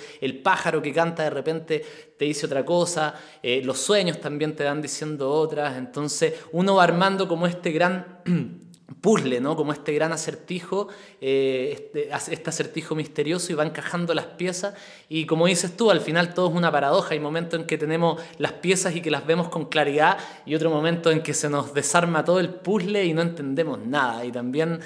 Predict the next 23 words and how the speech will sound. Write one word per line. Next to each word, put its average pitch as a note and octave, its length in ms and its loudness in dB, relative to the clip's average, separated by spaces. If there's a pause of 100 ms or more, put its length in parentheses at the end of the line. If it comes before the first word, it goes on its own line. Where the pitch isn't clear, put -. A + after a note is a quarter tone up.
(240)
hay D3+ 240 0
que D#3+ 240 4
aprender D3 460 4
a D#3+ 40 4
afrontar, D#3+ 640 -4 (180)
eh, A#2 140 -12
siento C#3+ 380 -8
que B2 120 -10
con... A#2+ 320 -6 (440)
Con, C3 380 0
con C3+ 200 -4
humildad C#3+ 680 4
y D3+ 60 2
con C#3 240 -2
paciencia E3 640 0
también D3 320 -2
esos D#3+ 220 -6
procesos. C3 560 -2
Un C#3+ 140 -6
poco, F#3 540 4 (220)
a C3+ 80 0
lo C#3 120 2
mejor, D#3 440 0